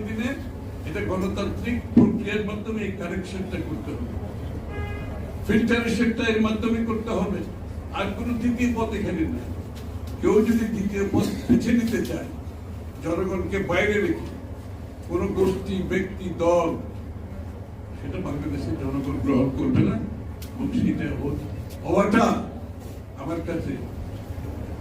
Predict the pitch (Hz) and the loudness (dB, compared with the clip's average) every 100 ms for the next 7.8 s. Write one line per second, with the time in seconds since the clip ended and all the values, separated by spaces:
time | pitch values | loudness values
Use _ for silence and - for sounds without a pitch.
0 | - - - 165 - - - - 185 175 | -4 6 8 8 2 2 0 -4 -4 -4
1 | 156 139 - - - 135 135 139 135 - | -4 -4 -4 -6 -4 -4 -6 -6 -6 -6
2 | 127 - - - - - - - - - | -6 -4 -6 -8 -10 -10 -10 -10 -8 -6
3 | - - - - - - - - - - | 0 6 6 4 -4 -8 -8 -6 -4 4
4 | - - - - - - - - - - | 6 8 8 8 4 0 -2 -4 -6 -6
5 | - - - - - - - - 147 - | -6 -8 -10 -10 -10 -12 -12 -6 -4 0
6 | 185 196 190 185 - 226 - 240 247 254 | 4 4 6 4 4 4 6 8 6 4
7 | - - - - 196 190 185 185 | -2 -6 -10 -8 -4 -2 0 -2